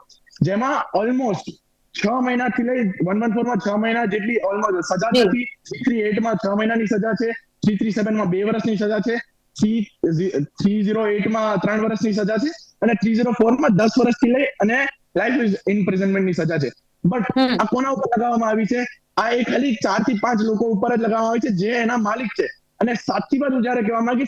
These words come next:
Speaker 1: કે આ ખાલી માલિકની ભૂલ નથી, આમાં જે બધા અધિકારીઓ બી હતા એમની બી ભૂલ છે. એમને સસ્પેન્ડ કરવામાં આવ્યા છે,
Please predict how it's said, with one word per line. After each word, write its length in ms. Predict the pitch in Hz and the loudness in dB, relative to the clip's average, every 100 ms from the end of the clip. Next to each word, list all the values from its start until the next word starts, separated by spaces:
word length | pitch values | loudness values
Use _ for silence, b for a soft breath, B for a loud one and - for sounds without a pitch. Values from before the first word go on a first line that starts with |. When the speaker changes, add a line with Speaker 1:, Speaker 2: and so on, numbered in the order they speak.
| - | 0
Speaker 1:
કે 60 | 247 | 0
આ 60 | |
ખાલી 260 | 214 247 240 | 0 0 0
માલિકની 480 | 202 185 226 240 240 | 0 0 -2 -2 -4
ભૂલ 240 | 196 233 | -2 0
નથી, 300 | 226 240 233 - _ | 0 -2 -4 -6 _
આમાં 340 | 170 214 254 139 - _ - | -2 -2 -2 -4 -6 _ -2
જે 180 | 156 226 | 0 0
બધા 200 | 240 247 | 0 0
અધિકારીઓ 600 | 202 175 233 262 269 269 | 0 0 0 0 0 0
બી 160 | 214 220 | 0 0
હતા 220 | - 269 220 | -2 -2 0
એમની 200 | 254 262 | 0 0
બી 120 | 262 | 0
ભૂલ 200 | 226 226 | 0 0
છે. 120 | 175 | -2
એમને 400 | - - 208 254 | -6 -4 -2 0
સસ્પેન્ડ 460 | 254 220 285 269 262 | -2 -2 -2 0 0
કરવામાં 280 | 269 247 | 0 0
આવ્યા 220 | 247 | 0
છે, 40 | 226 | -2